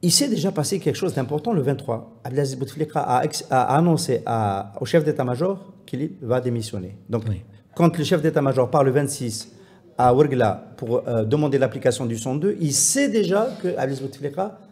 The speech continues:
Speaker 1: va annoncer sa démission. Et donc, il veut le précéder pour apparaître comme étant celui qui demande son départ. Alors que, pourquoi Abdelaziz Bouteflika et Aziz, et Saïd Bouteflika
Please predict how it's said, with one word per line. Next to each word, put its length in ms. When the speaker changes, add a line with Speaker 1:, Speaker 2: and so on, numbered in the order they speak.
Speaker 1:
va 180
annoncer 360
sa 140
démission. 420
Et 60
donc, 180
il 60
veut 140
le 180
précéder 640
pour 160
apparaître 340
comme 140
étant 180
celui 220
qui 100
demande 320
son 120
départ. 340
Alors 180
que, 120
pourquoi 520
Abdelaziz 300
Bouteflika 600
et 60
Aziz, 380
et 60
Saïd 340
Bouteflika 540